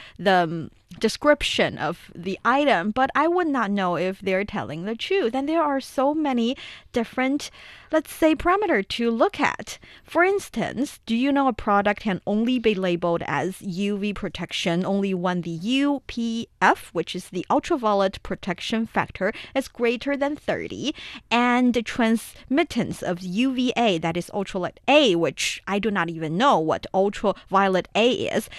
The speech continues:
that thing is less than five percent. When the U P F is greater than fifty, the protection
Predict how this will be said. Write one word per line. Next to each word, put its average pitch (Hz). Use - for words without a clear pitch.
that 240
thing 196
is 214
less 196
than 196
five 175
percent. -
When 185
the 165
U 165
P 185
F 392
is 185
greater 180
than 139
fifty, 320
the 220
protection 190